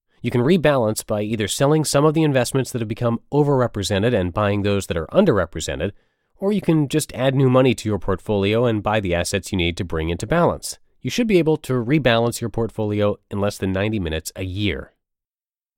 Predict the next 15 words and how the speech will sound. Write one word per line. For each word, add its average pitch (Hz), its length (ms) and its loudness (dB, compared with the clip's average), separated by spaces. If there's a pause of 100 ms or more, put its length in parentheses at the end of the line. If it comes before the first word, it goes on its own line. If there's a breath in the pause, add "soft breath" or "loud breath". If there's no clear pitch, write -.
(520)
Quote, - 420 2 (420)
"The 147 140 2
investor's 175 500 4
chief - 320 -2
problem, 104 560 4
and 101 280 0
even 120 220 -2
his 98 160 -4
worst 117 300 0
enemy, 143 400 2 (240)
is - 140 -6
likely 110 320 -2
to - 80 -4
be 101 180 -2
himself." 104 560 -2